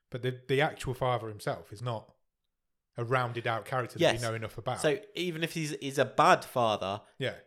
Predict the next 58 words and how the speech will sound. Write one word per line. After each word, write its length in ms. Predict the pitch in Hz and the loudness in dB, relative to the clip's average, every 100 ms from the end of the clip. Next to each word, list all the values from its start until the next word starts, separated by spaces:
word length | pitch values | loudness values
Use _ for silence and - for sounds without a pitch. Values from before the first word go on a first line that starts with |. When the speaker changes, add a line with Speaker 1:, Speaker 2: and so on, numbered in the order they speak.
| - | -10
Speaker 2:
it's 240 | 127 - | -8 -2
a, 120 | 127 113 127 - | -2 -2 -8 -8
it's 240 | 127 - | -8 -2
a, 140 | 127 - | -4 -2
you're 180 | 143 117 | -4 0
right, 260 | 135 110 | 2 2
it's 80 | 113 | 2
a 80 | 123 | -2
weakly 520 | 117 131 123 - 120 | 0 -2 -4 -4 -4
drawn 520 | 110 123 131 120 104 95 _ _ - | 0 4 6 6 4 -6 _ _ -2
bad 260 | 107 101 | 0 0
father. 520 | - 107 95 87 - 120 | -2 0 0 0 -4 -6
Speaker 1:
Yeah, 140 | 123 - _ _ - | -6 -8 _ _ -18
absolutely. 580 | 117 - 117 117 71 104 - | -16 -10 -6 -6 -8 -20 -8
Speaker 2:
And 160 | 113 113 | -8 -2
we 100 | 123 | 0
don't, 200 | 131 117 127 | 0 -2 -2
I 80 | |
don't 180 | 127 127 | -2 -2
Speaker 1:
So 120 | 139 | 0
we 60 | 127 | 2
Speaker 2:
think 60 | 139 | 4
Speaker 1:
never 160 | 143 | 2
really 180 | 135 139 | 2 2
Speaker 2:
we 60 | 135 | 2
Speaker 1:
understand 360 | 123 120 131 | 0 2 2
Speaker 2:
explore 280 | 117 110 120 | 0 0 2
Speaker 1:
why, 80 | 120 | 2
Speaker 2:
enough 320 | 113 113 - | 2 -4 -10
of 60 | 98 | -12
that. 180 | 82 - - | -12 -10 -2
Speaker 1:
why 160 | 123 | 0
Wesley's 340 | 123 123 120 - | 2 -2 -6 -10
trying 160 | 113 | -12
to 80 | - | -14
substitute 540 | 110 135 - 113 110 95 | -6 -6 -6 -10 -10 -10
him 140 | 101 | -12
as 100 | 95 | -10
much 200 | 113 - | -10 -10
as 80 | 104 | -12
he 80 | 98 | -12
is. 420 | 107 - - - | -12 -16 -20 -20
Speaker 2:
Yeah. 120 | - - _ - | -20 -20 _ -14
Speaker 1:
As 100 | - | -12
we 80 | |
go 160 | 110 104 | -8 -8
through 180 | - 101 | -8 -12
this 140 | 92 | -12
film, 160 | 113 95 | -16 -16
you'll 100 | 90 | -18
see 160 | - | -18
more. 300 | 92 101 - _ | -16 -16 -18 _
Speaker 2:
Yeah. 120 | 95 92 - _ _ _ _ - | -18 -18 -20 _ _ _ _ -20
Speaker 1:
But 140 | 101 | -16
because 280 | 117 - 117 | -10 -6 -6
of 120 | 117 | -8
how 160 | - 113 | -8 -10
weak 440 | 107 110 - - | -10 -12 -16 -20